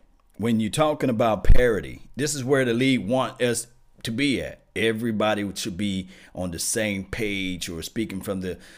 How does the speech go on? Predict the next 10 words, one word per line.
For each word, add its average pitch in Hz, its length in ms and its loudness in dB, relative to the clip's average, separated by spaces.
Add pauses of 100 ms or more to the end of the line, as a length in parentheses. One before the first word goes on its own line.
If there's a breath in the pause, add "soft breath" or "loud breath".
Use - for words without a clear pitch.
(180 loud breath)
uh, - 40 -8
uh, 82 440 -10
I 92 60 -2
guess, 107 480 -4 (640)
what 147 180 0
we 156 80 4
want 139 280 2
is - 80 -8
competition, 87 580 -6
basically. 76 560 -10